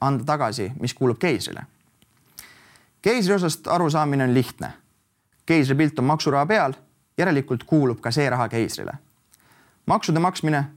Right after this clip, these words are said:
peaks olema Jeesuse sõnade järgi meile kohustuseks ja seda tuleks täita. Kuid kui keisri näoga asi kuulub keisrile,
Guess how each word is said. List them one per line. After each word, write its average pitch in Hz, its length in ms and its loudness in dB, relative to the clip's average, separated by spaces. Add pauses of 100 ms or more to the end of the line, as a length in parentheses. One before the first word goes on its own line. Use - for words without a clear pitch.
peaks 151 180 -2
olema 160 240 0
Jeesuse 143 400 0
sõnade 131 380 2
järgi 120 320 0 (180)
meile 147 200 0
kohustuseks 156 680 -4 (240)
ja - 80 -6
seda 165 180 2
tuleks 139 240 -4
täita. 76 360 -8 (1040)
Kuid 151 200 2
kui 143 160 2
keisri 165 340 2
näoga 143 380 2
asi 156 160 0
kuulub 131 240 0
keisrile, 160 540 -2